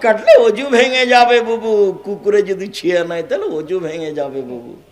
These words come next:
আর যদি শাড়ি পরে নামাজ পড়ো বুবু, লেঙ্গট না পড়ো, তাহলে লজ্জাস্থানের যোগাযোগ বুবু মাটির সাথে হবে, মাটি অভিশাপ করবে,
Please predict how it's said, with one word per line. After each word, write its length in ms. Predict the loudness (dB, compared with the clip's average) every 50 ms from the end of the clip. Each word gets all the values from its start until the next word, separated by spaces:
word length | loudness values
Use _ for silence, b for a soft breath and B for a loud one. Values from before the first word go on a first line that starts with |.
| b b b b b b b b b b
আর 640 | -10 -4 -2 0 2 4 4 4 6 4 4 2 2
যদি 260 | -2 -4 -2 -2 -4
শাড়ি 400 | -6 -6 -6 -6 -6 -4 -6 -6 -6
পরে 180 | -6 -6 -6 -4
নামাজ 360 | -6 -6 -6 -6 -8 -10 -10 -10
পড়ো 220 | -10 -8 -8 -8 -8
বুবু, 380 | -10 -12 -12 -10 -8 -8 -8
লেঙ্গট 500 | -6 -6 -8 -8 -8 -8 -10 -10 -10 -12
না 100 | -12 -12
পড়ো, 600 | -10 -8 -8 -4 0 0 2 2 2 0 -2 -6 -8 B B B B B B B B
তাহলে 240 | -4 -2 0 0 0
লজ্জাস্থানের 880 | 0 -2 -2 -2 -2 -2 -2 -2 -2 -2 -6 -10 -8 -8 -6 -6 -6
যোগাযোগ 460 | -6 -6 -4 -2 -4 -4 -4 -4 -8 -8
বুবু 300 | -8 -8 -8 -6 -8 -8
মাটির 380 | -8 -8 -10 -8 -8 -8 -10
সাথে 360 | -8 -10 -10 -8 -4 -4 -2
হবে, 280 | -2 -2 -4 -4 -6 -6
মাটি 340 | -6 -8 -10 -10 -6 -6 -4
অভিশাপ 720 | -4 -4 -4 -6 -6 -8 -8 -8 -8 -8 -8 -8 -8 -10 -10
করবে, 440 | -10 -8 -8 -6 -6 -6 -6 -8 -10